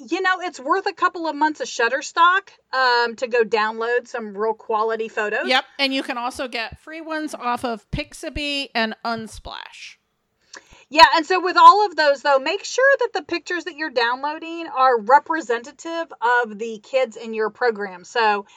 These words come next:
Speaker 1: um, if you're downloading a bunch of really cute pictures and they all seem to have a similar skin tone, and that's not the skin tone of your program, you might want to look for some different types of photos. Um, I did find that was something that was really important,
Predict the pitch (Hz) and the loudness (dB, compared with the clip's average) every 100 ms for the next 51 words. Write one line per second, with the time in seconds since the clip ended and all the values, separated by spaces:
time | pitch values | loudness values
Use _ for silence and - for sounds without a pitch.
0 | - - 240 226 220 - 254 233 277 247 | -8 2 4 2 -2 -2 -2 0 -4 0
1 | 285 320 330 320 302 294 233 269 269 277 | 2 4 2 0 -2 -2 2 2 0 -4
2 | 226 254 254 214 269 247 - 262 - 254 | 0 0 0 -4 -12 -8 -6 -6 -2 0
3 | 247 240 226 233 233 233 226 240 247 247 | 2 2 0 -4 -4 -2 0 2 2 0
4 | - 240 226 233 226 208 214 - 233 226 | -4 -8 -4 -2 -4 -6 -10 -8 -6 -4
5 | 226 208 - 240 254 - 349 427 403 - | -4 -4 -6 -6 -2 2 2 0 -8 -20
6 | - - 247 233 226 214 220 214 220 285 | -20 -8 -6 -2 -4 -4 -2 -2 -2 -12
7 | - 285 269 285 277 254 254 240 269 262 | -12 -12 -8 -6 -4 -4 -4 -2 0 0
8 | 311 311 240 269 240 233 220 220 214 240 | -4 -6 -8 -4 -2 -2 0 -2 -2 -6
9 | 214 214 - 220 - 214 190 - 196 208 | -4 -6 -6 -8 -6 -8 -8 -10 -10 -12
10 | - 214 208 - 208 220 214 220 294 320 | -8 -6 -6 -8 -6 -2 -2 -2 -4 -8
11 | - - - - - 480 480 466 466 269 | -10 -20 -18 -12 6 8 8 6 0 -2
12 | 269 277 240 214 214 226 254 - 226 226 | -2 0 0 0 0 0 -4 -4 -6 -6
13 | 220 233 202 220 214 208 208 226 214 226 | -6 -8 -6 -4 -6 -8 -6 -6 -6 -12
14 | 214 | -16